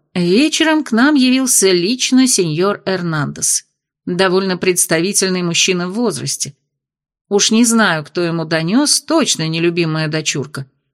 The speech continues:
Но там и без неё хватало зрителей. Сеньор извинялся куда искреннее и многословнее. Боялся, наверное, что после свадьбы, которая должна была состояться уже на следующий день, я буду иметь достаточный вес,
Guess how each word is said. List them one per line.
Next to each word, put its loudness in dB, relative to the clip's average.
Но 6
там 2
и 2
без 0
неё 4
хватало 0
зрителей. -4
Сеньор 0
извинялся 2
куда 0
искреннее 0
и -4
многословнее. -6
Боялся, 2
наверное, 2
что -4
после 0
свадьбы, 2
которая -2
должна -2
была 0
состояться 0
уже -4
на -6
следующий -2
день, -2
я 4
буду 0
иметь 2
достаточный -2
вес, -2